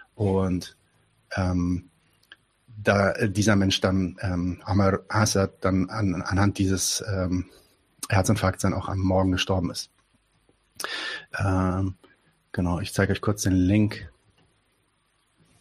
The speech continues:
von dem New York Times Bericht. Und natürlich gibt's dann, gab es dann relativ schnell, weil das ist ein amerikanischer Staatsbürger, gab's dann relativ schnell Untersuchungen, äh, dazu, was ist da passiert und, äh,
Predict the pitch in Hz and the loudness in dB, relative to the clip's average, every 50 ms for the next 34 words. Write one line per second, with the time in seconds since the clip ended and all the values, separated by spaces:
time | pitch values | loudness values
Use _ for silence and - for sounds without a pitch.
0 | _ _ _ _ _ _ _ _ _ _ _ _ _ _ _ _ - - 98 90 | _ _ _ _ _ _ _ _ _ _ _ _ _ _ _ _ -4 -2 0 0
1 | 90 90 87 90 90 90 104 - 92 90 92 92 92 90 85 - - 104 110 107 | 2 0 0 -2 -4 -6 -6 -2 0 2 2 2 2 0 0 0 2 2 2 2
2 | - - 101 98 98 - - - - - _ _ _ _ _ _ _ _ _ _ | 0 0 2 2 0 -2 -6 -16 -20 -20 _ _ _ _ _ _ _ _ _ _
3 | _ _ _ _ _ _ _ _ _ _ - - - - - - - - - _ | _ _ _ _ _ _ _ _ _ _ -20 -20 -20 -20 -20 -20 -20 -20 -18 _
4 | - 143 160 160 165 165 - 170 165 170 165 160 - - - - 139 131 - - | 6 8 8 8 8 8 8 8 8 8 6 6 2 -2 2 2 0 0 2 2
5 | 135 120 117 120 113 107 120 98 107 - - 107 104 104 117 117 110 120 104 - | 4 4 6 4 6 6 4 4 4 2 0 2 4 6 4 4 4 2 0 2
6 | - 123 127 131 120 104 98 104 - - 95 104 95 98 90 92 - 110 110 104 | 4 6 6 8 8 6 4 4 0 0 0 0 0 0 -4 0 0 2 2 2
7 | 104 104 98 - 123 120 - - - 113 107 113 113 107 107 101 107 104 - - | 0 -2 0 2 2 0 2 0 0 2 2 4 4 4 2 2 2 0 0 0
8 | 107 104 95 107 104 98 - 101 - - - 104 104 98 95 95 98 95 - - | 0 2 4 4 2 2 0 -2 -2 0 0 0 2 2 2 0 -2 -4 -6 -14
9 | - - _ _ _ - 101 101 98 95 131 139 123 143 127 127 131 127 - - | -20 -20 _ _ _ -4 -2 -2 0 0 0 2 2 2 2 2 2 0 -4 -10
10 | - _ _ _ _ _ - 117 110 107 107 - - - 110 107 107 - 110 104 | -20 _ _ _ _ _ -2 0 0 2 0 -2 -2 -2 -2 -2 0 0 0 0
11 | 101 - - - 104 98 110 107 - 110 104 - - - - 139 131 127 123 - | 0 -2 -2 -4 -4 -4 -4 -2 -4 -4 -4 -4 -8 -2 2 4 4 4 2 0
12 | - 104 98 101 98 - - - 101 95 92 95 | -6 -6 -4 -4 -6 -6 -8 -10 -8 -6 -6 -8